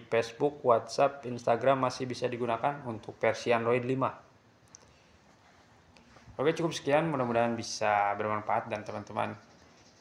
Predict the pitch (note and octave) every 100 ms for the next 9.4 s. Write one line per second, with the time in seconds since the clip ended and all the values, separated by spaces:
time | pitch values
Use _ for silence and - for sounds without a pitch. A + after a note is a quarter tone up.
0 | _ - A#2 B2 B2 A#2+ A#2 A#2+ A#2+ C#3
1 | C#3 C3 A#2 C3+ B2+ A#2+ A#2+ A#2+ A#2 A2
2 | A2+ G#2+ G#2+ - _ - _ B2 A#2 A2
3 | A#2 G#2+ G#2+ - - C#3 - A#2 A2+ A#2+
4 | A2+ - G#2+ G#2 G#2 G#2 - - - -
5 | - - _ _ - _ - - - -
6 | - - - _ _ B2 A#2+ A#2 A#2 B2+
7 | A#2+ A#2 - B2+ A#2+ D3 C3+ B2 A#2 -
8 | - B2 A#2+ A2+ A2+ A#2 A2+ A#2 A2 A2+
9 | A2 A2 A2 -